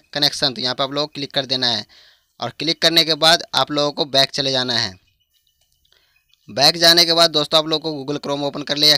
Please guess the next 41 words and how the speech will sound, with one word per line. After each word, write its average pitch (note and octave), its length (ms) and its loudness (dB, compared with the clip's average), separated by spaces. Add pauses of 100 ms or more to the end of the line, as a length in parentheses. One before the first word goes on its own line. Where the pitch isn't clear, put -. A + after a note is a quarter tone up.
कुछ D3+ 200 -8
भी D#3 120 2
आप C#3 160 6
ओपन C#3+ 200 -6
कर C3+ 140 -2
सकते C#3+ 300 -6
हैं D#3 140 4
और C#3 180 0
यहाँ C3 220 -2
पे C#3+ 120 2
आप C#3 140 2
लोगों C#3 140 -6
को C#3+ 80 -8
चलिए C#3 200 0
हम C#3+ 100 -4
सर्च D#3+ 240 -2
करके - 240 -6
दिखा C3 240 -4
देते C3+ 240 -2
हैं। D3+ 200 2 (480)
देख - 140 -6
सकते D3+ 240 -2
हैं D#3 80 4
मैंने D3 160 0
यहाँ C3 160 2
पे D3 100 -2
एम्प्लॉयर C3+ 400 -2
का C3+ 120 -8
पीएफ़ C3+ 340 -8
वाला C#3 140 0
सर्च - 240 -8
कर C3 120 -2
लिया C3+ 220 2
है। D#3 180 2
तो - 140 -16
यहाँ C3 200 -4
पे C#3 100 -12
देख C#3+ 120 -6
सकते C#3+ 140 -8
हैं C#3+ 60 -4
इंटरनेट C#3 300 -2